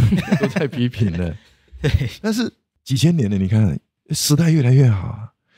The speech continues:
Speaker 1: 世界越来越进步啊，这是表示每一代的年轻人都没有让上一代的人失望，表现都比上一代的人更好。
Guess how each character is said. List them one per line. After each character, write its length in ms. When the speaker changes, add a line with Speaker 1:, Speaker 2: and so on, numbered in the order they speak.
Speaker 1:
世 220
界 140
越 140
来 100
越 120
进 280
步 200
啊， 220
这 100
是 100
表 220
示 320
每 260
一 100
代 300
的 200
年 160
轻 200
人 100
都 100
没 140
有 160
让 240
上 180
一 80
代 120
的 60
人 180
失 180
望， 180
表 180
现 160
都 80
比 140
上 180
一 60
代 100
的 80
人 140
更 220
好。 260